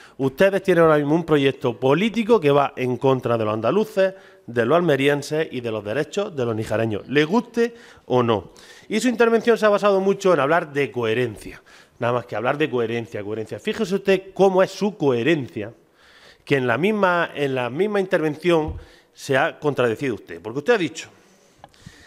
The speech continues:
que en dos mil quince los nijareños votaron y echaron al Partido Popular de aquí.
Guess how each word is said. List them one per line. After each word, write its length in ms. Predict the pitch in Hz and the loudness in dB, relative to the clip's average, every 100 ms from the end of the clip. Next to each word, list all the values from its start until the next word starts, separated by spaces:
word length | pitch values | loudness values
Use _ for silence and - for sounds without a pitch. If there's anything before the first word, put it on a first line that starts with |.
| - - - _ | -20 -20 -20 _
que 80 | - | 2
en 100 | 190 | 2
dos 140 | 208 226 | 4 2
mil 200 | 277 233 | 0 0
quince 520 | 269 262 196 254 254 - _ - | 0 0 0 -2 -4 -20 _ -10
los 180 | 147 160 | 2 4
nijareños 720 | 170 165 175 214 220 226 214 - | 4 2 4 4 4 2 0 -6
votaron 540 | 131 147 190 208 220 190 | -2 2 4 4 2 0
y 100 | 139 | -4
echaron 420 | 131 - 190 190 | 0 0 0 0
al 140 | 143 127 | -2 0
Partido 500 | 127 123 233 240 175 | -4 -2 0 0 2
Popular 440 | 151 151 196 208 | 0 4 4 2
de 100 | 160 | 0
aquí. 260 | 120 135 | 0 -2